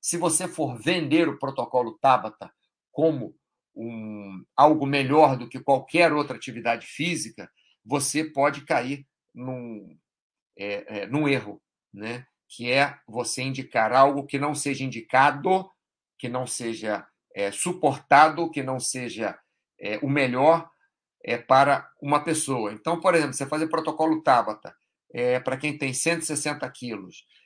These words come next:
e pra quem tem problema cardíaco, que, pra quem tem, é, pressão alta, não é o indicado, no, no meu ponto de vista como profissional de educação física, tá?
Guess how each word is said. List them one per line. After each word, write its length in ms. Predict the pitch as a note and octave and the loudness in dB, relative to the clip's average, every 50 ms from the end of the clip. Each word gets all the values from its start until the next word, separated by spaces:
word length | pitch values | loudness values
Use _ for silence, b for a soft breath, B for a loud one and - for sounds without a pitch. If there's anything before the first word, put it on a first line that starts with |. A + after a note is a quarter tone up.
| b - | b -12
e 220 | - A2 A2+ A#2+ A#2 | -8 -8 -6 -6 -4
pra 180 | - C3 B2+ | -2 -2 -4
quem 260 | - - C#3 C#3+ C3+ | -2 -2 -4 -4 -4
tem 160 | C#3 C#3+ C3+ C3+ | -4 -6 -6 -4
problema 400 | - C3 C3 C3+ C#3 C3+ C3 B2+ | -4 -4 -2 -2 -2 -2 -4 -2
cardíaco, 600 | - B2 A2 A2+ A2 - B2 C#3 E3 - - - - | -2 -2 -2 -2 -6 -4 0 0 0 0 -2 -8 -12
que, 160 | - C3 B2 - - | -10 -10 -10 -8 -6
pra 120 | - A#2+ | -4 -4
quem 200 | A#2+ - C#3 C#3 | -4 -4 -6 -8
tem, 280 | C3+ C3 B2 A#2 G#2 - _ _ | -6 -8 -8 -8 -10 -14 _ _
é, 100 | - - | -10 -10
pressão 460 | G#2+ - - A#2 A2 - - A2 G2+ A#2 | -8 -6 -6 -6 -6 -6 -6 0 4 6
alta, 420 | C#3+ D#3 D3+ C#3 C#3 - G2+ b b b b b _ | 6 6 6 4 0 -8 -10 b b b b b _
não 260 | - E3 A3+ B3 G#3 | 0 2 4 4 6
é 140 | F3+ G3 G#3+ | 6 6 6
o 120 | G#3+ G#3 G#3 | 6 4 2
indicado, 580 | G#3 - A#3 - - D3+ D3+ C#3+ - - - _ - - | -4 -6 -4 0 4 4 4 4 2 -2 -8 _ -20 -14
no, 240 | A#2 A#2 A#2+ A#2 B2 | -10 -8 -8 -8 -8
no 160 | - C3 B2+ | -6 -6 -6
meu 260 | A#2+ A#2 C3 D3 D3+ D3+ | -4 0 0 0 0 0
ponto 240 | D3+ D3 C#3 C#3+ | -2 -6 -6 -6
de 120 | C#3+ A#2 A2+ | -8 -8 -6
vista 280 | A#2 D3 D3 - C3 | -4 -4 -4 -4 -4
como 220 | B2 - D3 D3+ D3 | -6 -6 -8 -8 -8
profissional 440 | - D3 C#3 - - B2 B2 C3+ C#3+ | -8 -10 -10 -8 -8 -4 -4 -4 -4
de 80 | C3+ | -4
educação 380 | B2 C3+ - C3 - - C#3+ C#3 | -8 -10 -10 -8 -8 -8 -10 -12
física, 440 | - - A2+ G#2 - - _ _ _ | -12 -12 -12 -12 -12 -14 _ _ _
tá? 240 | - A2+ B2 C3 | -4 -4 -4 -4